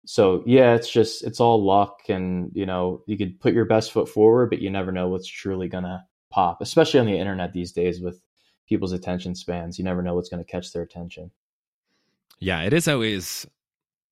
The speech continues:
Speaker 2: just fascinating to me, like, what, <laughs> what hits and what takes off.
Speaker 1: Yeah, there's
Speaker 2: And
Speaker 1: no science behind it, at least in my <laughs> experience.
Speaker 2: I know everyone who's like, "Oh, I, I know how to make something go viral." I was like,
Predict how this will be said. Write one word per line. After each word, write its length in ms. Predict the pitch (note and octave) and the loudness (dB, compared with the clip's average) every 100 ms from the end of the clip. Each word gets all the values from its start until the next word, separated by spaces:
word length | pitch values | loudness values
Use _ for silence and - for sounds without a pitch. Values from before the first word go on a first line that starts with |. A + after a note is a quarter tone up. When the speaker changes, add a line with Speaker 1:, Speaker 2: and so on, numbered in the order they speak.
| _ _ _ _ _ | _ _ _ _ _
Speaker 2:
just 180 | G#2 F#2 | -14 -10
fascinating 560 | - E2 - F2 D2 D2 | -6 -6 -6 -10 -10 -10
to 120 | - | -12
me, 160 | D2+ C2 | -12 -12
like, 220 | C#2+ - | -14 -12
what, 220 | D#2 D2+ - E2 E2 - | -10 -10 -14 -18 -18 -20
<laughs> 380 | _ _ _ _ | _ _ _ _
what 240 | G#2 G2 - | -8 -8 -6
hits 220 | G#2 F2+ G2 | -8 -6 -8
and 80 | E2+ | -10
what 140 | - | -8
takes 300 | - G2 - | -8 -8 -12
off. 100 | F2+ | -8
Speaker 1:
Yeah, 160 | F#2 F2+ | -8 2
there's 240 | A#2+ A2 | 2 6
Speaker 2:
And 20 | |
Speaker 1:
no 120 | C#3 | 6
science 440 | B2+ - G2+ F#2 F2+ | 6 4 0 -2 -4
behind 340 | - F2+ E2 | -8 -10 -10
it, 220 | E2 - _ _ _ _ _ F#2+ | -10 -12 _ _ _ _ _ -2
at 100 | G#2+ | 4
least 200 | B2+ B2 | 4 4
in 80 | A2+ | 4
my 160 | G#2+ | 6
<laughs> 0 | |
experience. 800 | A2 - - A#2+ G2 D#2+ - - _ _ _ _ _ _ _ _ - - - - | 4 2 -6 -4 -4 -6 -14 -20 _ _ _ _ _ _ _ _ -20 -16 -12 -6
Speaker 2:
I 80 | A#2+ | -2
know 100 | G#2+ | 0
everyone 280 | F#2+ B2 A#2+ | 0 0 0
who's 140 | G#2+ F#2+ | -2 -4
like, 200 | E2+ F2+ | -6 -4
"Oh, 120 | F#2 | -2
I, 260 | E2 F#2+ - | 0 -2 -4
I 140 | F#2 | -6
know 240 | F2+ E2 D#2+ | -4 -4 -4
how 100 | E2+ | -6
to 80 | |
make 200 | D#2+ D#2 | -8 -12
something 220 | - D#2+ D2+ | -12 -14 -14
go 160 | D2+ | -14
viral." 280 | C#2+ D2+ C#2+ | -12 -12 -12
I 100 | C#2+ | -12
was 180 | D#2 - | -14 -18
like, 140 | - | -20